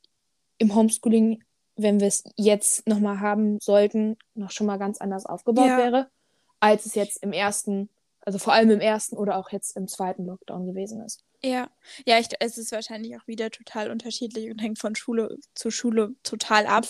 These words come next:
Speaker 1: Ich glaub, das
Speaker 2: Ähm,
Speaker 1: hängt,
Speaker 2: ist das
Speaker 1: hängt
Speaker 2: super
Speaker 1: von
Speaker 2: unterschiedlich.
Speaker 1: Lehrerin zu Lehrerin ab.
Speaker 2: Ja, das auch noch. Nur zum Beispiel bei uns war dann irgendwann eine Regel, okay, die erste Stunde muss eine Videokonferenz sein, um
Speaker 1: Ja.
Speaker 2: Tagesablauf zu dingsen. Und solche Sachen.
Speaker 1: Ja.
Speaker 2: Ähm,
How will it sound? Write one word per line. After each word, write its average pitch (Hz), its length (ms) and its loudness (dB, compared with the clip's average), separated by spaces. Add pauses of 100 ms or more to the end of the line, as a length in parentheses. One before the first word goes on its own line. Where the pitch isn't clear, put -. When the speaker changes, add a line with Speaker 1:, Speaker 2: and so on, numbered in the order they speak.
(240)
Speaker 1:
Ich 214 100 -2
glaub, 208 220 8
das 214 180 2
Speaker 2:
Ähm, 226 60 10
Speaker 1:
hängt, 214 140 8
Speaker 2:
ist - 100 -6
das 214 80 0
Speaker 1:
hängt 220 160 4
Speaker 2:
super 233 120 4
Speaker 1:
von 220 100 6
Speaker 2:
unterschiedlich. 220 340 4
Speaker 1:
Lehrerin 214 340 2
zu - 160 -8
Lehrerin 208 420 -4
ab. 196 140 -16 (380)
Speaker 2:
Ja, 233 180 2
das 226 160 -4
auch 180 180 -4
noch. 190 240 -16 (360)
Nur 247 180 2
zum 247 160 -4
Beispiel 233 260 -2
bei 220 80 6
uns 254 300 0
war 226 120 0
dann 220 140 -2
irgendwann 226 360 -6
eine 214 80 -8
Regel, 240 240 -4
okay, 247 340 -2 (220)
die 220 100 -6
erste 226 420 4
Stunde 233 360 -8
muss 226 400 -4
eine 233 280 -6
Videokonferenz 226 840 -4
sein, - 380 -4
um 220 200 0
Speaker 1:
Ja. 214 200 -2
Speaker 2:
Tagesablauf - 680 -4
zu - 100 -10
dingsen. - 300 -10 (600)
Und 226 100 6
solche 220 240 4
Sachen. - 400 -10 (240)
Speaker 1:
Ja. 220 180 -8
Speaker 2:
Ähm, 254 420 -6